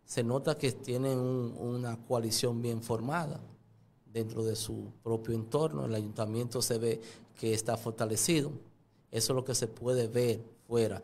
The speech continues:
Ahora bien, hay que ver lo que está dentro, cómo se sienten los empleados, cómo se siente la, la, la persona. Pero a, la visión que se siente en el municipio es que aparentemente tiene una coalición bien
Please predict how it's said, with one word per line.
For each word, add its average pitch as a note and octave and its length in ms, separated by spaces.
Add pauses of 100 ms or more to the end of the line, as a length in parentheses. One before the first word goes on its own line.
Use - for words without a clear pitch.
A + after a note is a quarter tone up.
(220)
Ahora A2 360
bien, A2+ 220
hay A2 80
que A2+ 160
ver C3+ 220
lo C#3 120
que A2+ 120
está A2 180
dentro, D#3 380 (760)
cómo A#2 240
se A#2 120
sienten A2+ 320
los G#2+ 160
empleados, A2 580
cómo A2 240
se G#2+ 140
siente A2+ 320 (320)
la, G2 240
la, G2 280
la G#2+ 160
persona. C#3 480 (800)
Pero C3+ 260
a, B2+ 280 (300)
la A#2+ 420
visión A#2+ 420
que E3+ 140
se C#3+ 140
siente B2+ 540
en A#2 100
el A#2 80
municipio A2+ 680
es D3 80 (500)
que A#2 100
aparentemente B2 840
tiene A2+ 480
una A#2+ 360
coalición A2+ 580
bien A2+ 300